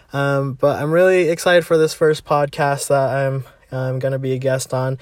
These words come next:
And I'd love to be on more. And, um, the more I listen to podcasts and the more I get into this, like, world, I guess, of podcasting and podcasters and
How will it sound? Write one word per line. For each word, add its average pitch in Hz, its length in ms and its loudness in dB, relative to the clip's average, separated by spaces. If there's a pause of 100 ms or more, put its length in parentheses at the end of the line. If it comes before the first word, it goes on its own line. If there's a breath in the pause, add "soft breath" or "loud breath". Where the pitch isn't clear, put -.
(320 loud breath)
And 151 120 0
I'd 160 140 0
love 190 160 2
to 226 80 2
be 226 160 0
on 208 160 0
more. 175 380 2
And, 131 440 -4 (680 soft breath)
um, 143 280 -4
the 147 80 2
more 160 200 2
I 165 60 4
listen 165 300 2
to 160 80 0
podcasts 156 720 0
and 143 100 -2
the 143 60 -4
more 143 220 0
I 139 120 2
get 139 240 2
into 135 300 -2
this, 135 200 -2
like, 131 260 0
world, 156 340 6
I 139 120 4
guess, 139 260 0
of 131 120 -2
podcasting 143 880 -4
and 131 120 -6
podcasters 135 840 -4
and 127 220 -4